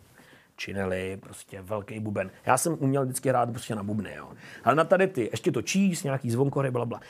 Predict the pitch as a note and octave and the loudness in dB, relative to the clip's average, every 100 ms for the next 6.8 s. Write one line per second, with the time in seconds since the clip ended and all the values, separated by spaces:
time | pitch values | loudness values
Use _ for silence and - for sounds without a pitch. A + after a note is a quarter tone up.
0 | - - B2+ D3 E3+ D#3+ D3 D3 D3 D3 | -8 2 6 6 6 4 6 6 6 4
1 | D3+ - - _ _ _ _ _ _ _ | 0 -4 -18 _ _ _ _ _ _ _
2 | - - B2 B2 C3+ C3 - C3 B2+ - | -14 -2 2 4 4 4 4 4 4 2
3 | C#3 A#2+ A2 G#2+ A2+ - - A2+ G#2+ A2 | 0 0 0 -2 -4 -8 0 0 0 4
4 | B2+ F3 D#3 - G3 A#2 G#2 F#2+ F#2 F#2 | 6 6 6 4 4 2 -2 -8 -6 -4
5 | G#2 B2+ B2 - A#2+ A#2+ A2 A#2 A#2+ B2+ | -4 -4 -4 -2 0 0 0 4 4 4
6 | C3 C3 B2 A#2 A#2+ B2+ - F#2+ | 2 2 2 4 4 2 -2 -14